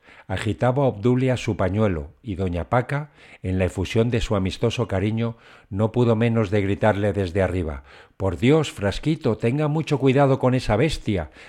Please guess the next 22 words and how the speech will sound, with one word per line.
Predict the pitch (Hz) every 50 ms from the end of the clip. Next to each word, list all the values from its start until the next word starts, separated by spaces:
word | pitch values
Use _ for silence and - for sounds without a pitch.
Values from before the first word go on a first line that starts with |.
| - _
no | - 104 123 127
vaya | 147 147 143 143
a | 135
tirarle | - 131 131 135 135 123 131 131
al | 120 107 -
suelo | - - 131 135 131 127 123 113 - - - - _
y | 113 113
a | 107
darnos | 107 123 127 120 120 120 107 - -
un | 117 113
disgusto". | 95 101 82 90 135 165 147 - - - 87 67 67 - _ _ _ _ _ _ _ _ _ _ _ _ _ _ _ _ _ _ _ _ _ _ _ _ _ _ _ _ _ _ _ _ _ _ -
Picó | - 101 92 - 135 143
espuelas | - - - 143 143 143 139 - -
el | 120 110 95
diestro | 123 127 113 - - 110 107
jinete, | - 110 98 110 123 123 - 139 139
trotando | - 101 95 92 - 110 113 123 117 120 113
hacia | 104 - 107 95
la | 95 92
calle | - 110 107 110 113
de | 107 104 95
Toledo, | - 90 82 87 98 92 107 117 117 -